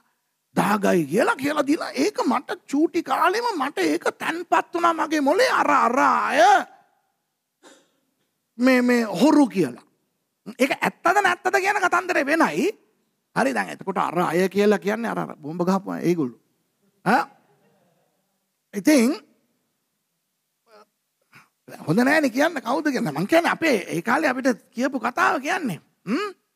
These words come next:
ඒගොල්ලෝ ම, තොප්පිය මාරු කරයි අර එහෙම මාර කතා ටිකක් අපිට කියනවා. අම්මෝ පරිස්සමෙන් කියලා කියනවා. දැන් ජෝක් එක මොනවද දන්නවද? අපි හින්දු.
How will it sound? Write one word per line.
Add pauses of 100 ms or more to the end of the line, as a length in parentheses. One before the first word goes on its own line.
(420)
ඒගොල්ලෝ (380)
ම,
තොප්පිය
මාරු
කරයි
අර
එහෙම
මාර
කතා
ටිකක්
අපිට
කියනවා. (680)
අම්මෝ
පරිස්සමෙන්
කියලා
කියනවා. (600)
දැන්
ජෝක්
එක
මොනවද
දන්නවද? (720)
අපි
හින්දු.